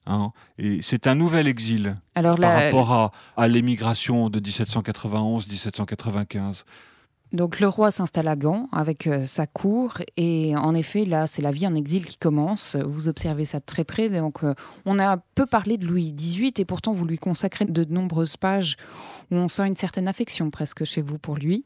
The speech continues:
Speaker 1: Non, euh, d'abord, euh, euh, je reprendrai la phrase de François Furet. Après tout, l'historien n'est pas là pour faire de la morale. Et l'empathie, euh, et pire encore la sympathie, n'ont pas lieu d'être, euh, du point de vue de l'historien. J'essaie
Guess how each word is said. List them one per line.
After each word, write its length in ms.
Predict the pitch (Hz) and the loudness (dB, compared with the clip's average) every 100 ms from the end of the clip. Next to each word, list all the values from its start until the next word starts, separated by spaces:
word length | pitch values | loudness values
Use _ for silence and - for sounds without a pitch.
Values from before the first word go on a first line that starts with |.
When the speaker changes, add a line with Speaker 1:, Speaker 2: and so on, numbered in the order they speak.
| - | -2
Speaker 1:
Non, 540 | 123 104 92 92 101 | 0 0 -4 -6 -6
euh, 20 | |
d'abord, 460 | 95 101 107 113 104 | -4 -4 -2 -2 -2
euh, 640 | 101 98 92 87 82 76 | -4 -4 -4 -4 -6 -6
euh, 340 | 62 57 60 62 76 78 85 | -8 -10 -12 -14 -14 -14 -14
je 160 | 95 | -8
reprendrai 480 | 101 107 - 107 113 | -6 -6 -6 -4 -4
la 100 | 104 | -4
phrase 220 | 92 107 | -6 -8
de 80 | 95 | -8
François 380 | 92 104 - 101 | -10 -10 -10 -10
Furet. 260 | - 101 123 | -10 -8 -8
Après 300 | 107 101 95 | -8 -10 -12
tout, 100 | 110 | -10
l'historien 460 | 107 - 98 113 | -10 -10 -8 -6
n'est 80 | 104 | -6
pas 160 | 85 95 | -6 -10
là 80 | |
pour 180 | 101 92 | -10 -12
faire 140 | - 92 | -14 -10
de 100 | 92 | -6
la 100 | 95 | -2
morale. 520 | 117 113 117 104 92 - - - | 0 2 2 2 -2 -8 -18 -14
Et 280 | 85 82 82 | -10 -8 -4
l'empathie, 720 | 101 101 95 - - 117 110 | -4 -4 -6 -8 -8 -6 -4
euh, 440 | 92 82 80 82 76 | -4 -6 -6 -8 -10
et 60 | |
pire 300 | - - 107 | -12 -10 -6
encore 300 | 95 92 107 | -6 -6 -6
la 120 | 95 92 | -6 -6
sympathie, 600 | - 92 95 - 139 139 - - - - | -6 -6 -8 -10 -12 -12 -14 -20 -20 -8
n'ont 160 | 101 104 | -6 -2
pas 180 | 143 | 2
lieu 220 | 131 117 117 | 4 6 4
d'être, 460 | 110 107 - - | 4 2 0 -4
euh, 260 | 95 87 85 | -4 -2 -2
du 140 | 95 | -4
point 180 | 90 104 | -2 0
de 60 | 98 | 0
vue 80 | |
de 60 | 95 | -2
l'historien. 380 | 98 113 104 101 | -2 0 2 2
J'essaie 360 | 101 123 175 | 2 2 2